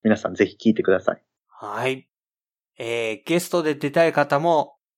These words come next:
Speaker 2: もし初めてポッドキャストに出るという方がいらっしゃったら、歓迎ですかね。
Speaker 1: そうですね。言ってくれればね、もう、いつでも時間を調節して、<laughs> やりますし、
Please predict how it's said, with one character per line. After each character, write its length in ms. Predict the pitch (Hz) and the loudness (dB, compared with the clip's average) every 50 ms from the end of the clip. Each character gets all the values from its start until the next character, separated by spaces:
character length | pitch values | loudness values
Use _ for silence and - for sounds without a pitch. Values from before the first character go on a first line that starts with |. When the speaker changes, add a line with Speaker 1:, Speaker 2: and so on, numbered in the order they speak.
| _ _ _ _ | _ _ _ _
Speaker 2:
も 100 | - 135 | -6 -6
し 100 | 127 - | -4 -4
初 260 | - - 127 120 143 151 | -6 -6 -6 -6 -4 -4
め 120 | 143 123 | -4 -6
て 180 | - 113 104 - | -6 -8 -12 -12
ポ 140 | _ - | _ -14
ッ 60 | 117 - | -14 -12
ド 80 | - 113 | -12 -12
キ 100 | - 123 | -10 -10
ャ 80 | 110 | -12
ス 80 | - - | -10 -14
ト 60 | 107 | -18
に 100 | 95 98 | -14 -6
出 120 | 113 120 | -6 -6
る 80 | 113 104 | -6 -6
と 120 | - - | -10 -12
い 40 | 101 | -14
う 60 | 98 | -12
方 200 | 92 101 101 - | -12 -12 -12 -12
が 80 | 98 92 | -12 -12
い 80 | 98 98 | -12 -10
ら 100 | 104 104 | -10 -10
っ 20 | |
し 100 | - - | -10 -10
ゃ 40 | 113 | -12
っ 60 | - | -12
た 80 | _ - | _ -18
ら、 60 | - - - _ _ _ _ _ _ _ | -18 -18 -18 _ _ _ _ _ _ _
歓 200 | - 131 120 117 | -8 -8 -6 -8
迎 160 | 113 98 92 | -8 -10 -10
で 120 | 92 95 | -12 -16
す 60 | - | -18
か 120 | - - 113 | -16 -12 -6
ね。 280 | 131 151 143 - _ _ _ _ _ _ _ _ _ _ _ _ _ _ _ | -4 -4 -4 -6 _ _ _ _ _ _ _ _ _ _ _ _ _ _ _
Speaker 1:
そ 360 | - - - 110 110 110 120 | -18 -14 -8 -2 2 4 4
う 20 | 113 | 4
で 100 | 110 98 | 2 -2
す 120 | - 101 | 0 4
ね。 160 | 107 110 104 107 | 4 4 4 4
言 100 | 120 139 | 2 2
っ 40 | 139 | 4
て 140 | - 254 233 | 4 4 4
く 100 | - 247 | 6 4
れ 60 | 247 | 6
れ 120 | 240 254 | 8 8
ば 160 | 220 151 113 104 | 8 8 6 4
ね、 160 | 104 98 92 | 2 -2 -2
も 260 | 95 98 92 87 - | -2 -4 -6 -6 -6
う、 20 | _ _ _ _ _ _ _ _ _ | _ _ _ _ _ _ _ _ _
い 120 | 120 110 | -4 -4
つ 180 | - - 156 151 | -2 -2 4 4
で 80 | 165 | 6
も 160 | 160 156 151 | 6 6 2
時 140 | 123 117 123 | 0 0 2
間 200 | - 135 123 123 | 2 4 4 4
を 80 | 123 117 | 2 0
調 140 | - 123 117 | 2 2 2
節 380 | - - 110 107 - - 233 | 4 4 2 2 2 0 0
し 40 | 220 | 2
て、 280 | - - 110 101 - - - - - - - - - - - _ _ _ _ _ | 4 4 4 4 4 -2 -8 -10 -8 -12 -12 -12 -12 -16 -20 _ _ _ _ _
<laughs> 640 | _ _ - - - - - - - - _ _ _ _ | _ _ -20 -4 0 0 0 0 -4 -12 _ _ _ _
や 160 | - 131 120 113 | 2 2 2 2
り 140 | 110 113 120 | 2 0 0
ま 120 | 120 117 123 | 2 2 0
す 280 | - - - - - - _ _ _ _ _ _ - - - - - - | 0 -4 -12 -14 -14 -14 _ _ _ _ _ _ -20 -20 -12 -12 -12 -10
し、 420 | - - 175 190 190 - - - | 0 4 6 8 8 6 4 0